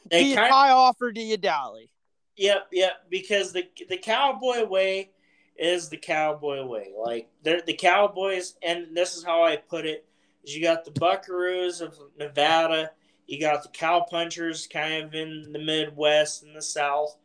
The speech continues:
Speaker 1: and you got your cowboys up north, you know?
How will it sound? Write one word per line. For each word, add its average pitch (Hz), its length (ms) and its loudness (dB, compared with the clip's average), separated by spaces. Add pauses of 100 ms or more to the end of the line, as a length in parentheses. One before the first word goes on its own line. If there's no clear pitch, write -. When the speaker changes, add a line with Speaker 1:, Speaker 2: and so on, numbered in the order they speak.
(500)
Speaker 1:
and 156 540 -4
you 147 180 -6
got 160 240 2
your 160 140 -8
cowboys 151 720 0
up 143 260 -2
north, 123 440 -12
you 123 100 -20
know? 127 240 -12